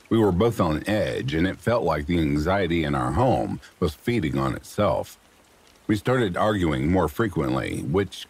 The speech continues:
could have been due to a combination of pandemic stress,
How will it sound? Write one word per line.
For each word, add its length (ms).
could 280
have 200
been 280
due 460
to 120
a 60
combination 760
of 220
pandemic 600
stress, 500